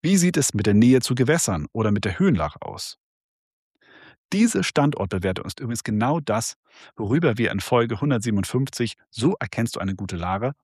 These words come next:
auch ohne Immobilienprofi, ausführlich gesprochen haben.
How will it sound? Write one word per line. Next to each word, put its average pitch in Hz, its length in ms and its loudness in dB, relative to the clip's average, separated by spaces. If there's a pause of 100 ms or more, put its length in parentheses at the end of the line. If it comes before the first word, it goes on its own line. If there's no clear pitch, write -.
(140)
auch - 140 -14
ohne 208 200 -6
Immobilienprofi, 82 760 -8 (320)
ausführlich 123 420 0
gesprochen 147 440 -2
haben. - 320 -12